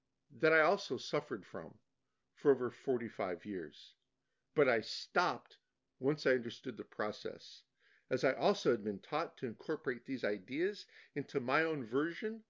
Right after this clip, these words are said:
of a problem-based identity. This is possible because the human mind experiences reality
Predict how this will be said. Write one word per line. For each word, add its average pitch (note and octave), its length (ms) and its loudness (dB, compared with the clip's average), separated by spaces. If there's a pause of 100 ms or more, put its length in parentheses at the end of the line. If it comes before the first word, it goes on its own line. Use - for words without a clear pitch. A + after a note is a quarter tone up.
of B2+ 140 -4
a C3 60 -4
problem-based C#3 800 -4
identity. G2 580 -2 (960)
This A3 260 4
is G3+ 180 0
possible - 720 -8 (340)
because F#3+ 300 -2
the D#3+ 120 0
human G#3+ 320 4
mind E3 320 4
experiences F#3+ 760 0
reality E3 580 4